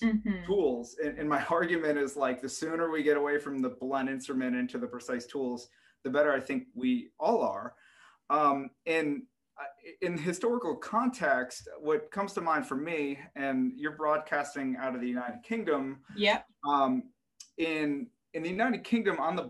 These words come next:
Speaker 2: books, in, from eighteen sixty-five to eighteen ninety-six, and I mean the, the legal books, the laws, was something called the Red Flag Laws. And the idea was this: prior to the automobile being on the road,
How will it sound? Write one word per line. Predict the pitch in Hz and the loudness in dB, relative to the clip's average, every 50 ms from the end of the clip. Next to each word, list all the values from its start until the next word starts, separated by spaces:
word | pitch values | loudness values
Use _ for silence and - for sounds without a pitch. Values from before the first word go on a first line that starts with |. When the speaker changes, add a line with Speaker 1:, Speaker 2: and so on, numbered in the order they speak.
| - - - | -8 -4 0
Speaker 2:
books, | 165 170 170 165 - - - - - - - - - - - - _ _ _ _ _ - - - _ _ _ - | 0 4 4 4 4 4 0 -8 -14 -14 -14 -12 -14 -14 -16 -18 _ _ _ _ _ -20 -20 -20 _ _ _ -8
in, | 147 156 151 151 151 151 147 147 143 143 - - - | -6 -4 -2 0 2 2 2 2 0 -2 -4 -6 -2
from | 175 160 156 151 127 - | 0 0 0 0 0 -2
eighteen | 180 175 - 196 180 175 | -2 -2 -2 -6 -6 -6
sixty-five | - - 175 - - 165 160 - 156 147 147 143 - - | -8 -10 -12 -10 -10 -8 -2 0 2 2 2 2 2 0
to | 135 | -2
eighteen | 147 143 - 151 147 | -2 -2 -4 -6 -4
ninety-six, | 139 139 139 131 127 123 - - - 131 127 127 127 - - - | -2 -2 -2 -2 -4 -8 -10 -6 -4 -4 -4 -4 -6 -10 -16 -12
and | - 127 | -8 -6
I | 135 135 | -4 -4
mean | 135 139 139 135 | -4 -2 -4 -4
the, | 131 127 - 123 | -4 -4 -6 -6
the | 127 | -6
legal | 127 135 139 147 123 123 123 | -2 -2 -2 -2 -2 -6 -6
books, | 117 113 110 110 113 117 - - | -6 -6 -8 -8 -8 -10 -12 -14
the | 127 120 110 92 95 90 _ - - _ _ _ _ _ - | -12 -12 -12 -12 -14 -20 _ -20 -20 _ _ _ _ _ -6
laws, | - 147 139 135 117 - 104 113 123 - - _ _ _ _ _ _ - | -2 2 4 4 2 2 -2 -6 -12 -16 -18 _ _ _ _ _ _ -6
was | 127 139 147 147 156 151 - | -2 -2 -2 -2 -4 -8 -10
something | - - 185 185 185 180 | -8 -6 -6 -4 -4 -6
called | 175 175 175 160 151 | -4 0 0 0 0
the | 143 | 0
Red | 127 139 143 120 120 | 0 0 -2 -2 -2
Flag | - - 135 127 131 139 127 | -4 0 2 2 2 2 0
Laws. | 127 120 110 104 101 101 113 123 - - - _ _ _ _ _ _ _ _ - _ _ _ _ _ - | 0 -2 -4 -4 -6 -8 -12 -14 -14 -16 -20 _ _ _ _ _ _ _ _ -20 _ _ _ _ _ -10
And | 135 143 | -4 0
the | 160 170 | 4 4
idea | 170 170 202 220 | 4 4 4 2
was | 240 202 151 131 | 2 2 0 -2
this: | 127 135 147 135 123 120 - - - - - _ | 0 0 2 2 0 -2 -4 -10 -14 -16 -20 _
prior | - - 175 185 196 214 220 | -4 -2 0 2 2 2 2
to | 208 185 | 2 0
the | 175 160 147 139 | 0 0 0 0
automobile | - 135 131 - 156 156 151 135 123 127 127 123 120 120 117 117 - - - _ _ _ _ _ _ _ _ _ _ _ _ _ _ - | 0 2 2 2 0 0 0 0 0 2 2 2 0 -2 -2 -4 -8 -12 -18 _ _ _ _ _ _ _ _ _ _ _ _ _ _ -4
being | 147 151 156 156 | -2 -2 0 2
on | 147 135 131 | 0 0 0
the | 123 | 0
road, | 117 127 131 127 120 117 110 110 110 | 0 0 0 0 -2 -2 -4 -6 -10